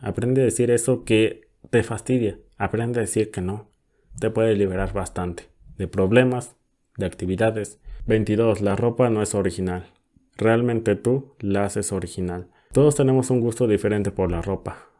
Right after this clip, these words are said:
Y todos los gustos se respetan. Así que no te fijes en la marca. Simplemente utiliza algo que te es cómodo. Algo que realmente te guste. Como ya había dicho, la ropa no es original. La originalidad la haces tú. Así que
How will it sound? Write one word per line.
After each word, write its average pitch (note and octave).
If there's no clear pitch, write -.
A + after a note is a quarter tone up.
Y G#2
todos C3+
los A#2+
gustos A2+
se G2
respetan. F#2
Así B2+
que C3+
no C#3+
te D3+
fijes C3+
en G#2+
la G#2
marca. B2
Simplemente C3+
utiliza A2+
algo A2+
que A2+
te B2+
es C3+
cómodo. A2
Algo A2
que G2+
realmente B2
te G2+
guste. G2+
Como A#2
ya B2+
había B2+
dicho, G#2
la G2
ropa A#2+
no B2
es G2+
original. G2
La G2+
originalidad F#2+
la G#2
haces -
tú. G#2+
Así A2
que A#2